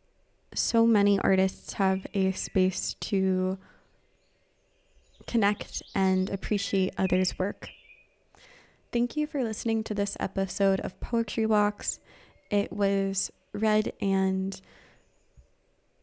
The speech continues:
released on forcibly ceded Mohican territory. For more information about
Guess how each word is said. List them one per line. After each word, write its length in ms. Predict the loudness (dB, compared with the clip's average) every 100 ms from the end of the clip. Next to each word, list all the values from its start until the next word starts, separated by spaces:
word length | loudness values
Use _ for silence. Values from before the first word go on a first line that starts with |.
| _ _ _ _
released 560 | -4 -2 0 -2 -4 -4
on 260 | -2 0 -2
forcibly 600 | -2 -4 -2 -4 -4 -4
ceded 420 | -4 -4 -2 -2
Mohican 500 | -2 -4 -6 -6 -6
territory. 800 | -4 -4 -4 -4 -6 -4 -4 -6 -12 -20 -20 -20 -20 -20
For 120 | -6
more 160 | 0 2
information 1040 | 2 -2 0 0 0 -2 -2 0 0 -2 -6
about 520 | -10 -6 -4 -2 -4